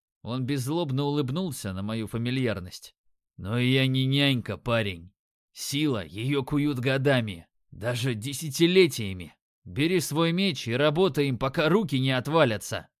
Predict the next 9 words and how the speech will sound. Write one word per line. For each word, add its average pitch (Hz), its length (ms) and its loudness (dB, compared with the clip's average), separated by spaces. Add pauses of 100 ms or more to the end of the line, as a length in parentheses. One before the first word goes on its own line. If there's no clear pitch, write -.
(180)
И, 151 140 -2
может 185 380 -2
быть, 185 260 -4
однажды 139 720 0 (340)
у 117 140 -6
тебя 143 360 0
что-то 135 300 -2
и 135 100 2
получится. 139 840 -2